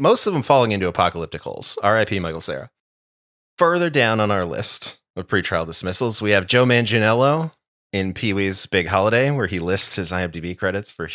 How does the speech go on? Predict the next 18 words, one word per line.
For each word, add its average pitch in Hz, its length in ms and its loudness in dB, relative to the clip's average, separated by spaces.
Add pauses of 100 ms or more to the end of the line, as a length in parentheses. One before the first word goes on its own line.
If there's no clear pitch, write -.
(140)
Pee-wee 95 360 -6
after - 180 -10
Pee-wee 82 240 -6
doesn't 82 220 -6
recognize 98 460 0
him. 120 100 -4 (800)
<laughs> 160 80 -8 (760)
Shout 90 260 0
out 87 80 -4
to 90 60 -12
Joe 90 160 -4
Manganiello. 87 540 -8 (140)
Pee-wee, 127 260 2
obviously, 104 680 0 (340)
it 104 60 0
would 101 120 0
take 113 220 0
him 92 280 -2